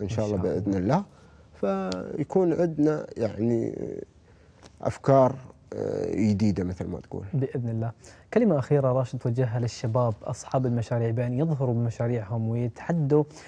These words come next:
Speaker 2: هذه الصعاب.
Speaker 1: آه، أنصح كل شاب،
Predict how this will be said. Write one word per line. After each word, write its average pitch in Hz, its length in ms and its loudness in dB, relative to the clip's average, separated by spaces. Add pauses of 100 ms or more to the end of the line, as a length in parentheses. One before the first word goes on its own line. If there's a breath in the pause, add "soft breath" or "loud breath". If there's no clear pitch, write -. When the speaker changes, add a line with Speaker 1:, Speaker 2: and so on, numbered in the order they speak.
(100)
Speaker 2:
هذه 127 260 2
الصعاب. 101 380 -6 (1120 soft breath)
Speaker 1:
آه، - 720 -2 (140)
أنصح 143 380 0
كل 104 240 -2
شاب، 117 280 0